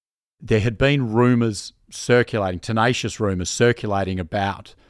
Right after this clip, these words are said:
the S A S and its behaviour in Afghanistan for a number of years. And the Australian military undertook an inquiry into this, a, a, a secret inquiry that took evidence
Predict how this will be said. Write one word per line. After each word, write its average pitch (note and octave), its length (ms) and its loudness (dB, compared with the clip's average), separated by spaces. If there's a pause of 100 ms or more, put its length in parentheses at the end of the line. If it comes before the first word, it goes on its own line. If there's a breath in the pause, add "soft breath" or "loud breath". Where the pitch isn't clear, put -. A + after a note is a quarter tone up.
(300 soft breath)
the G2+ 140 4
S G#2 140 2
A F#2 180 2
S - 140 -4
and F#2+ 80 -2
its F2 100 -6
behaviour F2+ 380 -2
in F2 80 -4
Afghanistan E2+ 640 -4
for - 100 -8
a F2 60 -2
number F2+ 320 0
of E2 100 -8
years. E2+ 480 -10 (880 soft breath)
And G2+ 120 0
the G2+ 40 2
Australian C#3 360 2
military A#2+ 320 -2
undertook A2+ 500 -6 (180)
an G2+ 60 -8
inquiry G#2 640 2
into E2+ 180 -10
this, D#2 280 -12
a, G2 140 -8 (260)
a, G#2+ 180 -4
a G2+ 100 -4
secret B2 380 0
inquiry G2+ 560 0 (360 soft breath)
that - 120 -8
took A#2+ 180 0
evidence B2 540 0